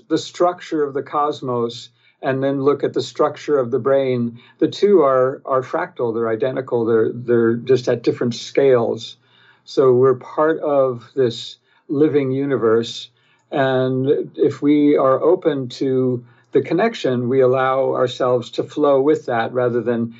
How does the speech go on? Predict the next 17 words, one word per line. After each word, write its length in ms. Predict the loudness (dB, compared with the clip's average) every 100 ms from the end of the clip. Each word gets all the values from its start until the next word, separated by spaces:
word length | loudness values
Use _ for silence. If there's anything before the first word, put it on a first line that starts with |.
| _
you 80 | 2
know, 140 | 4 4
there's 260 | 2 -2
the 80 | -4
saying 440 | -2 0 0 0
of, 200 | 0 -2
"We 420 | -4 -4 -4 -2 -2
create 260 | 2 4
our 100 | 4
own 140 | 2 0
universe." 440 | -4 -2 -4 0
Well, 180 | 0 2
yes, 260 | 2 0 -4
we 80 |
have 100 | -4
a 80 | -4
mind 600 | -4 -4 -2 -4 -4 -8